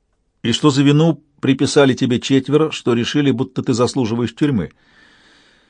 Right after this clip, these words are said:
Я ничего не ответила. Сжалась, стараясь стать как можно меньше, и боялась пошевелиться, чтобы треск соломы в тюфяке не выдал меня.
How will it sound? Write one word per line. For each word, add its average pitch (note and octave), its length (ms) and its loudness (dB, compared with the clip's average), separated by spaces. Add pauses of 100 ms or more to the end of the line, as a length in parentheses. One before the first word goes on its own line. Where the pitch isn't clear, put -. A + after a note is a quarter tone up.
(600)
Я A#2+ 260 2
ничего C#3+ 320 0
не G2 100 0
ответила. D#2+ 500 -8 (300)
Сжалась, C3 600 -2 (420)
стараясь A#2 400 0
стать A#2+ 220 -2
как A#2 140 -6
можно A#2 220 0
меньше, A#2 440 0
и A2+ 180 -6
боялась B2 680 -2
пошевелиться, B2+ 960 -4
чтобы G2+ 300 -4
треск - 520 -4
соломы A#2+ 480 0
в - 80 -20
тюфяке A#2 460 -4
не B2 100 0
выдал F#2+ 280 -4
меня. D#2+ 260 -12